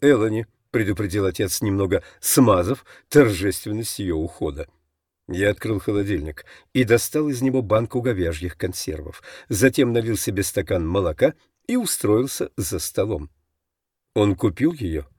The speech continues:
спросил отец. Сейчас он консультант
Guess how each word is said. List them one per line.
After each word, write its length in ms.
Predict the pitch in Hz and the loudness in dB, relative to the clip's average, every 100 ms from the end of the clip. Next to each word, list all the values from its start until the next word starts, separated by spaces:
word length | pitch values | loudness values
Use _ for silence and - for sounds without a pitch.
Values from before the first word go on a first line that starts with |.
| - | -12
спросил 480 | - - 107 - 104 | -4 0 2 2 0
отец. 360 | 101 107 - - _ _ _ _ _ _ _ - | -2 -6 -8 -18 _ _ _ _ _ _ _ -10
Сейчас 540 | - 123 101 113 104 | -4 -2 0 0 2
он 120 | 110 95 | -2 -2
консультант 800 | 101 - 104 87 135 127 - | -2 -2 -4 0 0 0 -6